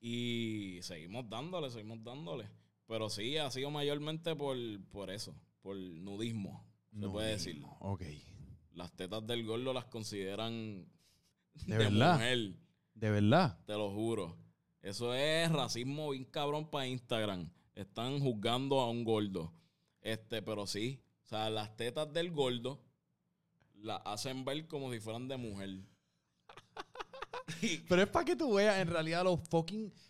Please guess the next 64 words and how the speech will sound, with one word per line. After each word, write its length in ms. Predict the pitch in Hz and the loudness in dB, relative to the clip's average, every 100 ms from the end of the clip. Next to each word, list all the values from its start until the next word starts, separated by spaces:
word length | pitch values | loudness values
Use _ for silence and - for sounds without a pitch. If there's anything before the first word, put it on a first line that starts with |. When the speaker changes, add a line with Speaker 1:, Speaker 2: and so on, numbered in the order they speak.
| _ - | _ 2
Speaker 2:
pendejo 800 | 165 160 151 175 170 160 151 - | 6 8 8 10 10 10 8 4
y 160 | 147 | 2
arbitrario 840 | 139 139 131 127 135 139 147 143 131 | 6 4 4 4 4 6 8 8 8
que 200 | 123 131 | 6 6
es 80 | 143 | 6
el 120 | 135 | 4
concepto 500 | 127 120 131 120 147 | 2 4 2 4 4
de 100 | 139 | 4
que 100 | 135 | 2
es 40 | |
una 260 | 143 151 135 | 4 4 4
teta, 460 | 117 123 131 127 | 2 0 2 0
que 140 | 117 120 | 4 4
no 80 | 131 | 6
es 80 | |
una 240 | 131 139 135 | 4 2 4
teta. 220 | 135 143 | 4 6
O 40 | |
sea, 200 | 131 139 - - - | 6 4 4 -12 4
porque 180 | 165 165 | 6 10
los 100 | 165 | 10
hombres 280 | 170 196 226 | 8 8 8
en 100 | 226 | 6
teoría 300 | 214 202 220 | 4 6 6
tenemos 240 | 190 180 196 | 8 6 6
lo 120 | 190 | 6
mismo, 220 | 202 208 | 6 6
simplemente 460 | 156 156 170 175 196 | 4 6 6 6 6
que 80 | |
lo 100 | 156 | 8
tenemos 300 | 139 131 151 147 | 8 4 2 2
pequeño. 520 | 165 151 196 165 120 | 2 2 0 2 4
Pero 140 | 123 | 4
en 60 | 127 | 4
el 100 | 131 | 4
Speaker 1:
Exacto. 120 | 135 | 2
Speaker 2:
caso 160 | 135 156 | 4 6
de 40 | |
alguien 220 | 160 165 | 4 2
como 160 | 165 180 175 | 2 2 2
Mondongo, 500 | 175 208 214 170 160 - - | 6 6 6 6 4 2 -6
que 80 | - | 6
es 60 | 131 | 6
un 100 | 131 | 8
poco 220 | 156 165 | 6 6
más 120 | 170 | 2
grande, 340 | 156 190 196 180 | 4 2 4 6
pues 160 | 147 | 6
le 160 | 139 113 | 6 4
sale 420 | 123 139 165 143 | 4 6 6 6
lo 100 | 131 | 4
que 80 | 123 | 4
viene 240 | 120 120 | 4 2
co-, 120 | 127 139 | 0 2
lo 120 | 127 | 4
que 80 | 117 | 4
viene 160 | 117 123 | 2 2
siendo 220 | 147 147 | 0 2
conocido 340 | 147 131 160 | 2 4 4
como 140 | 156 139 | 4 4
una 180 | 151 156 | 2 4
teta. 420 | 165 170 165 143 | 4 4 4 4
Speaker 1:
Una 80 | - | 2
teta. 360 | 104 104 87 | -4 -6 -6